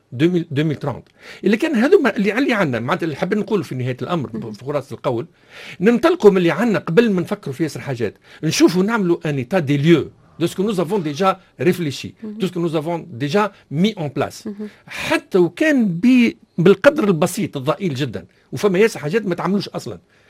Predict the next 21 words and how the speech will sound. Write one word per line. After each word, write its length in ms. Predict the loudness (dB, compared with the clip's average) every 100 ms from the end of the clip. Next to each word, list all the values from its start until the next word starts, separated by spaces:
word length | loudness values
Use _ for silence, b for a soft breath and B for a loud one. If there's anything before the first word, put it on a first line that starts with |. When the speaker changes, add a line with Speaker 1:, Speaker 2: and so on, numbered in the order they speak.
| b -8
Speaker 1:
ميساج 320 | -4 -4 -4
نقول 200 | -2 -2
له 60 | 0
علاش 180 | -4
ما 80 | -6
تعملوش؟ 360 | -6 -6 -6 -4
شو 80 | -4
هما، 240 | -4 -6
شو 140 | -6
هما 100 | -4
لي 80 | -4
كونترانت؟ 480 | -4 -8 -4 -6 -8 _ B B B -6
ونح-، 320 | -6 -4 -4
نوفرهم، 640 | -4 -2 -4 0 0 0 -4
لأنه 320 | 0 0 0
في 120 | -2
ت-، 120 | -6
في 100 | -6
تقديري 500 | -6 -4 -4 -4 -6 -10 _ _ _ -6
لريم، 420 | -4 0 -2 -4 B
Speaker 3:
مهم. 140 | -18